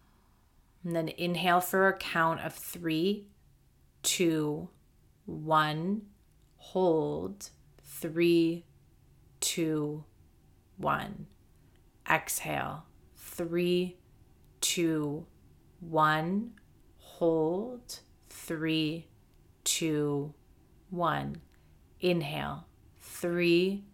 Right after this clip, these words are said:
two, one. Hold. Three, two, one. Exhale. Three, two, one.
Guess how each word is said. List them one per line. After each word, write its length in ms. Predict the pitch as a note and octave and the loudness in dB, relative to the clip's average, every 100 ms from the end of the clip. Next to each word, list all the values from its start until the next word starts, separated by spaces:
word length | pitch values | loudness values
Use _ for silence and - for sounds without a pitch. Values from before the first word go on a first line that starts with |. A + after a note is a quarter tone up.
| - - - - | -20 -20 -20 -6
two, 680 | - - E3 D#3+ D#3 D#3 E3 - _ _ - - E3 | -2 0 2 2 0 -4 -8 -16 _ _ -20 -18 -6
one. 680 | D#3+ E3 D#3+ E3+ G3 A#3 - - - _ - | 0 2 4 2 0 -2 -8 -20 -20 _ -20
Hold. 840 | - - F3 E3 E3 F#3+ A3+ C4 - - - _ | -20 0 4 6 6 2 -2 -8 -16 -20 -20 _
Three, 840 | - - - E3 E3+ E3+ E3+ E3+ - _ _ _ - - - | -20 -10 -6 0 4 6 6 2 -2 _ _ _ -20 -20 -6
two, 680 | - F3 D#3 D#3 D3+ D3+ D#3+ - - - - - | -2 0 0 0 -2 -4 -8 -18 -20 -20 -20 -20
one. 540 | F3+ F3+ E3+ D3+ D3 D3+ - - - - - - | -2 2 2 0 -6 -12 -18 -20 -20 -20 -12 -2
Exhale. 640 | E3+ - - D#3 D3 D#3 - - _ - - | -2 -2 -8 -6 -6 -8 -14 -20 _ -20 -20
Three, 880 | - - E3 F3+ F3+ F3+ F3 F3+ - - _ _ _ _ | -14 -8 0 4 6 6 4 0 -8 -20 _ _ _ _
two, 720 | - - F3 D#3+ D#3 D3+ D3+ - - - _ - - | -4 0 2 2 2 -2 -6 -16 -20 -20 _ -18 -10
one. 720 | D#3+ D#3+ D#3+ E3 F#3+ A3 A#3+ | 2 6 6 4 0 -2 -6